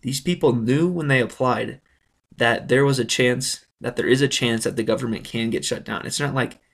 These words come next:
that people hiring them were like, "If you,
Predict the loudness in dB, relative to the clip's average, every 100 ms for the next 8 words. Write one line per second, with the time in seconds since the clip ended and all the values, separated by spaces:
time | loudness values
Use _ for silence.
0 | _ _ _ -10 -6 -2 -2 0 2 2
1 | 0 -2 -4 -4 -8 _ _ _ _ _
2 | -10 -6 -2 0 0 -2